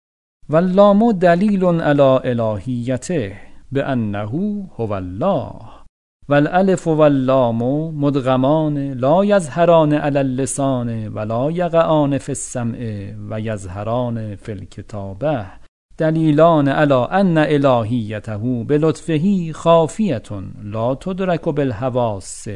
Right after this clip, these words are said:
ولا تقع فی لسان واصف ولا اذن سامع لان تفسیر الاله هو الذی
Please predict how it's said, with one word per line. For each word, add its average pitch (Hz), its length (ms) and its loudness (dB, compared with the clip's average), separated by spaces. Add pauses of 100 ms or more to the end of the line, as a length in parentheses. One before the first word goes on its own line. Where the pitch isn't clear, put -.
(120)
ولا 127 420 -4
تقع 175 500 0
فی 156 280 -4
لسان 143 540 0
واصف 135 600 -2
ولا 117 760 -4
اذن 180 320 -4
سامع 95 600 -12 (480)
لان 165 540 2
تفسیر 151 580 -2
الاله 127 1120 -2
هو 117 180 -2
الذی 123 680 0